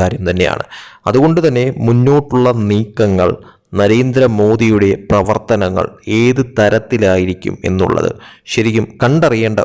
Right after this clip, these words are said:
ഒരു കാര്യം തന്നെയാണ്. അതോടൊപ്പം തന്നെ മറുവശത്ത് മറ്റൊരു ചോദ്യം കൂടി, ഇന്ത്യ സഖ്യത്തിന് ഇനി എന്തെങ്കിലും തരത്തിലുള്ള ഒരു ഹോപ്പ് വയ്ക്കാനായിട്ട് എന്തെങ്കിലും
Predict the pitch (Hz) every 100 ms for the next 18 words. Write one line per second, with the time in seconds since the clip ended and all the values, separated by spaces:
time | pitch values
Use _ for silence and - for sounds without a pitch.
0 | - 95 92 95 95 92 92 - - -
1 | - - 123 160 139 - 131 123 107 95
2 | 107 - 101 104 117 127 110 104 - -
3 | - 101 - 117 104 92 78 80 - -
4 | - - _ _ - 165 185 196 185 -
5 | 110 - 127 - - - - _ _ -
6 | 139 185 160 - 104 107 113 107 113 113
7 | 98 95 - - - - - - 127 143
8 | - 139 147 - - - - - - _
9 | 104 - - 113 104 92 87 - - 110
10 | 135 147 151 139 131